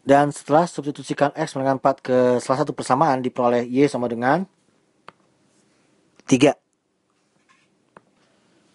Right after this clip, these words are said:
Sekarang ketiga titik sudah, eh, lengkap dan siap dimasukkan ke dalam fungsi objektifnya. Kita mulai. Dari hasil ketiga pengerjaan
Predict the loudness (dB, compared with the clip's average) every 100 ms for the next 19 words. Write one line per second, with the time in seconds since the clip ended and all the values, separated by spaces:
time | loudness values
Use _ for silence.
0 | _ _ _ _ -2 2 4 2 -2 -4
1 | 0 0 0 -4 -4 0 2 2 -6 _
2 | -6 -4 -4 -4 -2 -2 -2 _ _ _
3 | 0 0 2 0 0 -8 -10 -4 -4 -2
4 | 0 0 0 -8 -8 -4 -2 -2 -2 -4
5 | -2 -6 -6 -6 -8 -8 -8 0 2 4
6 | 4 2 -2 _ _ _ _ _ _ _
7 | _ -20 _ _ _ _ _ _ _ _
8 | _ _ 2 4 4 2 0 0 -2 -6
9 | 2 2 2 -2 0 0